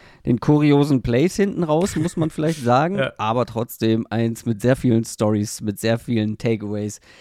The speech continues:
Speaker 1: Die New York Giants gewinnen gegen die Seattle Seahawks mit neunundzwanzig zu zwanzig, nachdem sie lange nach dem Team aussahen, dass dieses Spiel gewinnen wird, weil sie wirklich, äh, ja,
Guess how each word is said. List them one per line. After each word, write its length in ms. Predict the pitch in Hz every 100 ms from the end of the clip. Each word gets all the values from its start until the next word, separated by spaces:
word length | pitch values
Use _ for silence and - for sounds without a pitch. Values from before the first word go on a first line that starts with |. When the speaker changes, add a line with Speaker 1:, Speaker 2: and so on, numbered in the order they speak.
| - _ _
Speaker 1:
Die 180 | 131 135
New 260 | 139 160 254
York 300 | 277 202 123
Giants 760 | 135 139 127 104 101 95 -
gewinnen 720 | 131 127 127 165 170 82 76 - _ _ _
gegen 260 | - 90 87
die 120 | 98
Seattle 380 | 92 104 117 135
Seahawks 440 | - 113 107 - -
mit 180 | 101
neunundzwanzig 1120 | 117 120 151 226 220 - 165 151 156 - 151 -
zu 140 | 143
zwanzig, 760 | - 127 117 107 - 90 - - - - _ -
nachdem 360 | 117 117 156 151
sie 320 | 127 113 - _ _ -
lange 400 | 98 110 175 156
nach 160 | 113
dem 180 | - 107
Team 220 | - 175
aussahen, 460 | 104 120 110 107 104
dass 140 | 104 104
dieses 220 | 107 98
Spiel 260 | - 101 95
gewinnen 460 | 92 120 196 95
wird, 280 | 73 127 131
weil 180 | 87 92
sie 160 | 92
wirklich, 580 | 104 104 98 92 - - -
äh, 260 | 92
ja, 40 | 87